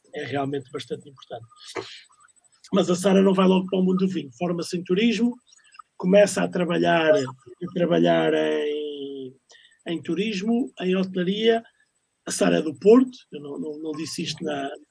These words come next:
na, na apresentação, começa por trabalhar em hotéis do Porto e de repente como é que vai parar ao, ao,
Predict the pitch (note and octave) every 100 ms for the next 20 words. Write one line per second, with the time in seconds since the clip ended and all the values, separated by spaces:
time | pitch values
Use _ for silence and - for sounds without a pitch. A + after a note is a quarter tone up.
0 | C#3 C3 C3 - F3+ D#3 - C#3+ E3+ F3
1 | - B3 C4+ A#3 G3+ G#3 - G3 G3 F#3+
2 | F#3+ F#3+ G#3 G3 G3 A3 D4 - _ _
3 | _ _ _ - D#4 A3+ C4 C#4 - B3+
4 | C4 B3+ B3 A#3+ A#3 A3+ A3 A#3 G#3 G3
5 | G3 F#3+ F#3 F3 F3